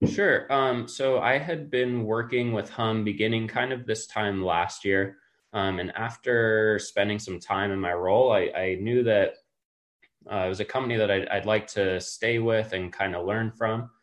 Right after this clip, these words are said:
Um, and I knew that I wanted to be in the finance or accounting kind of world itself. So I just, um, reached out to my, uh, immediate supervisor,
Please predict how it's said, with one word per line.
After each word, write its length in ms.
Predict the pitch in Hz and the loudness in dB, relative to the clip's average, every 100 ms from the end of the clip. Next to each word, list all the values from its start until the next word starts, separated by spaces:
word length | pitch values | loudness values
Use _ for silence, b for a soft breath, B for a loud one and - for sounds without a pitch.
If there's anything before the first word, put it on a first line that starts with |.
| _ _ _ | _ _ _
Um, 180 | 98 95 | -4 -2
and 100 | 92 | -2
I 60 | |
knew 160 | 95 131 | -2 0
that 140 | 135 | 2
I 80 | 107 | 2
wanted 260 | 95 98 98 | 2 0 -2
to 80 | 82 | -2
be 160 | 95 | 0
in 100 | 95 | 0
the 80 | 90 | -4
finance 480 | - 87 90 92 - | -6 -6 -4 -6 -6
or 60 | |
accounting 800 | 82 - 92 95 - 92 92 90 95 _ _ _ _ | -10 -6 -6 -6 -8 -6 -6 -8 -14 _ _ _ _
kind 240 | - 101 95 | -8 -6 -6
of 180 | 85 | -8
world 360 | 95 101 98 92 | -2 0 2 0
itself. 500 | 87 - 135 127 127 | -4 -2 0 0 -2
So 160 | - 104 | 0 2
I 120 | 101 | 2
just, 360 | 107 123 - - | -2 -8 -10 -6
um, 320 | 104 87 85 | -4 -4 -6
reached 300 | 90 110 - | -6 -6 0
out 260 | 104 98 - | 2 2 0
to 120 | 98 | -8
my, 640 | 92 95 95 95 95 95 - _ _ _ _ | -4 -2 -2 0 -2 -4 -12 _ _ _ _
uh, 200 | 90 92 | -2 -2
immediate 480 | 92 110 110 95 - _ | -2 -2 -2 -2 -6 _
supervisor, 960 | - 143 143 120 120 123 127 123 123 | -8 -4 -2 2 2 4 4 4 0